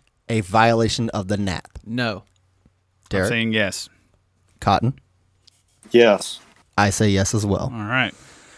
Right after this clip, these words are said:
Speaker 3: Kyle,
Speaker 1: Well, this
Speaker 3: speak
Speaker 1: is gonna
Speaker 3: your,
Speaker 1: be a
Speaker 3: you have,
Speaker 1: gangbang.
Speaker 3: you speak your case first, I think.
Speaker 2: My,
Speaker 3: What you
Speaker 2: my,
Speaker 3: got?
Speaker 2: my main point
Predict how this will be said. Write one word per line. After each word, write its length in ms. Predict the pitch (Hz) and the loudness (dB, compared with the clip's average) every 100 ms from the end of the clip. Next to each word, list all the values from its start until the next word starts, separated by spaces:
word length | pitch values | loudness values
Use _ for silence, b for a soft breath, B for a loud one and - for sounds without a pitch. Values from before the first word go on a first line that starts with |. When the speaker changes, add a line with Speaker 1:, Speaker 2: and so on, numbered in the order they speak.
| b | b
Speaker 3:
Kyle, 180 | - 139 | -4 0
Speaker 1:
Well, 160 | 165 160 | 2 2
this 80 | 156 | 2
Speaker 3:
speak 100 | 180 | 2
Speaker 1:
is 60 | |
gonna 60 | 170 | 0
Speaker 3:
your, 100 | 160 | 2
Speaker 1:
be 80 | 165 | 2
a 40 | |
Speaker 3:
you 60 | 151 | 0
have, 80 | 123 | 0
Speaker 1:
gangbang. 200 | 117 101 | 0 0
Speaker 3:
you 60 | 190 | -2
speak 260 | - 202 | -2 -2
your 80 | 190 | -2
case 320 | - 175 147 - | 0 0 0 0
first, 260 | 123 113 | 0 0
I 40 | 101 | -4
think. 300 | - 92 - - | -8 -12 -12 -14
Speaker 2:
My, 400 | 120 147 180 185 - _ _ | -2 0 2 -2 -8 _ _
Speaker 3:
What 120 | 135 131 | -4 0
you 60 | |
Speaker 2:
my, 60 | 127 | 2
Speaker 3:
got? 240 | 113 95 | 2 0
Speaker 2:
my 160 | 143 139 | -4 -4
main 240 | 147 160 | -2 -4
point 440 | - 147 123 107 | -6 -8 -8 -8